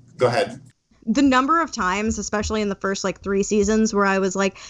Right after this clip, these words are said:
Speaker 2: "Benson, why don't you just fire them, dude?" <laughs> Like, they just, you're always threatening to fire them and you never do. They, they deserve to be fired.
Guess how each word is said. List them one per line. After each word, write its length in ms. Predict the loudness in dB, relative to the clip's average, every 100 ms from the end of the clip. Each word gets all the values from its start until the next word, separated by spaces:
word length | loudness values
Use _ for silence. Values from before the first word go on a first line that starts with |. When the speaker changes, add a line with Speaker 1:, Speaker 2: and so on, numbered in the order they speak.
| -2
Speaker 2:
"Benson, 360 | 0 2 4 4
why 160 | 4 4
don't 220 | 4 4
you 80 | 2
just 260 | 0 -2
fire 680 | -10 0 4 6 4 0 -4
them, 240 | -8 -8
dude?" 680 | -2 2 4 4 4 4 2
<laughs> 60 | 0 0 -6 -8 -10 -20 _ _ -4
Like, 480 | -4 -4 -10 -10 _ _ _ _ _ _ _ _
they 140 | -4 -4
just, 180 | -4 -6
you're 200 | 0 4
always 260 | 4 2
threatening 380 | -2 -4 -4 -4
to 40 | -2
fire 260 | 0 0
them 100 | -2
and 100 | -2
you 80 | 0
never 400 | 0 0 0 -2
do. 320 | -2 -2 0
They, 160 | 0 -2 0
they 240 | 2 2
deserve 600 | 2 -2 0 2 2 0
to 100 | -8
be 140 | -8
fired. 640 | -6 -2 -2 -2 -4 -2